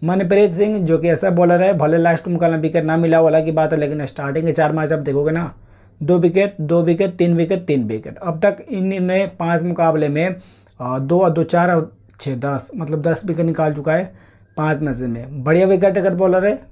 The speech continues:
विकेट लेने का रीज़न भी है क्योंकि स्टार्टिंग में दो बार यूज़ होता है, डेथ के दो बार यूज़ होता है। रिजवान ने चार ओवर की बॉलिंग कराई थी, दो विकेट निकाल पाए थे भाई, उसके पहले उनका तीन ओवर डाला था, विकेट लेस गए थे। पहले बहुत शानदार है, आप इनको भी कवर करके चलिएगा।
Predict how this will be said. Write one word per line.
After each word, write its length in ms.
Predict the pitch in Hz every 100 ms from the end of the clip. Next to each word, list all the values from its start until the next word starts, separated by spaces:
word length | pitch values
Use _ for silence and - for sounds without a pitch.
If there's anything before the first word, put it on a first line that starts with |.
| -
विकेट 320 | 135 139 175 170
लेने 220 | 175 175
का 60 |
रीज़न 340 | 170 156 180 175
भी 80 | 170
है 140 | 180
क्योंकि 260 | 175 165 147
स्टार्टिंग 380 | 160 143 160
में 80 | 165
दो 120 | 156
बार 120 | 156 156
यूज़ 200 | 151 151
होता 180 | 147
है, 100 | 156
डेथ 100 | 135 131 -
के 60 |
दो 180 | 135 131
बार 120 | 127
यूज़ 160 | 127 120
होता 220 | 117 101
है। 180 | 104 - - - - _ -
रिजवान 340 | 151 160 196
ने 80 | 202
चार 200 | 196 185
ओवर 100 | 190
की 60 | 185
बॉलिंग 280 | 175 185
कराई 160 | 180 175
थी, 120 | 170
दो 140 | 165 170
विकेट 200 | 165 165
निकाल 240 | 165 160
पाए 200 | 165 160
थे 120 | 170
भाई, 180 | 151 151
उसके 260 | 151 139 160
पहले 160 | 151
उनका 300 | 151 143 151
तीन 240 | 139 151 151
ओवर 120 | 147
डाला 220 | 143 143
था, 120 | 160
विकेट 360 | 151 139 147 143
लेस 160 | 143
गए 140 | 143 139
थे। 100 | 151
पहले 280 | 151 143 139
बहुत 400 | 135 113 156 151
शानदार 380 | 160 151 160
है, 80 | 170
आप 140 | 156 151
इनको 220 | 147 151
भी 100 | 160
कवर 180 | 160 156
करके 260 | 156 156
चलिएगा। 480 | 156 143 127 104